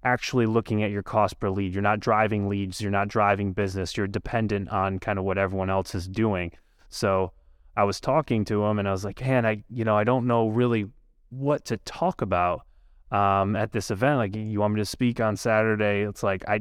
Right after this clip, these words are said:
I don't have numbers for cost per deals or leads, or, you know, I don't have a certain path forward for what we're doing here at Yellowbird. And I was like, "You know, to be honest, like, we lost a little money towards the end of that year.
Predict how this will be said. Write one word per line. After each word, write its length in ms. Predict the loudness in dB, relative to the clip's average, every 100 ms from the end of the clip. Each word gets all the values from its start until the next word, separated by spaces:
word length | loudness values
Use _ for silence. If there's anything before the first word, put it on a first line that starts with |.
| -4
I 100 | -4
don't 320 | 0 2 2
have 320 | 0 0 2
numbers 460 | 2 0 2 0 -2
for 180 | -2 -4
cost 340 | 0 0 0
per 120 | -2
deals 340 | 0 0 0 -2
or 80 | -2
leads, 540 | -2 -2 -2 -2 -2
or, 260 | 0 0 -2 -18 _ _
you 100 | -2
know, 140 | 0 2
I 100 | 2
don't 200 | 2 2
have 220 | 2 2
a 60 | 0
certain 640 | -4 -4 -2 0 0 -2
path 400 | -4 0 0 0
forward 500 | -2 2 4 2 0
for 140 | -2
what 160 | 0 0
we're 140 | 0
doing 280 | 2 2 2
here 220 | 0 0
at 80 | 0
Yellowbird. 560 | 2 2 2 2 0 -2 -12 -20 -20 -8
And 280 | -2 0 2
I 80 | 2
was 160 | 0 -4
like, 160 | -4
"You 80 | -2
know, 60 | -2
to 100 | 0
be 100 | 2
honest, 460 | 4 4 2 -2
like, 120 | -4
we 100 | -2
lost 340 | 2 2 2 0
a 20 |
little 160 | 0 2
money 340 | 4 4 4
towards 280 | 2 0 0
the 120 | 0
end 140 | 0
of 80 | 2
that 300 | 0 0 0
year. 400 | 2 4 4 2